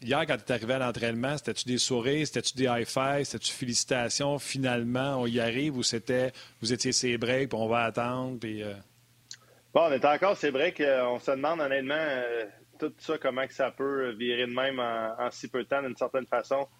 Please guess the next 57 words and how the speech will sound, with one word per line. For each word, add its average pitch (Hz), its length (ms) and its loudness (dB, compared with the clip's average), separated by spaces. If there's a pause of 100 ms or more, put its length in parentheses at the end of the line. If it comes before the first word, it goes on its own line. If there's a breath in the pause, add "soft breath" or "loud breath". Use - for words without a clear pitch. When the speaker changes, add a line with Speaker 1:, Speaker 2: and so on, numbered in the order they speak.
(340 soft breath)
Speaker 2:
Il 123 60 -2
demandait 117 340 2
quand 131 160 4
même 135 200 2
une 131 100 0
gran-, 123 320 4
une 123 80 -2
grosse 120 240 2
somme 131 220 2
d'argent. 127 440 4
Là, 139 140 2
tout - 120 -6
d'un 131 180 2
coup, 147 240 0
on 131 120 4
offre 127 200 2
de 127 100 6
quoi, 143 240 2
puis 123 580 -2
ils 131 80 -8
décident 123 340 2
juste 120 220 0
de 135 60 8
revenir 117 420 4
qu'est-ce 117 200 0
que, 113 300 4 (500 soft breath)
sur 131 160 6
leur 123 240 4
pas. 135 220 4 (540 soft breath)
Euh, 117 600 4
est-ce 127 180 0
qu'ils - 80 -12
préparent 139 440 4
un 139 120 2
autre 131 200 0
coup ? 160 260 2
C'est 135 160 -2
sûr 147 260 0
qu'on 131 540 2
est 127 160 -2
un 131 100 2
petit - 160 -14
peu 147 140 -2
craintif 135 420 0
de 131 120 0
ce, 139 300 -2
ce 127 200 -2
côté-là. 127 460 0
On 143 100 4
le 123 80 -4
sait 127 180 0
pas. 139 140 0
On, 123 400 2
on 120 40 0
s'attend 139 360 2
que 131 60 -12
non. 135 200 0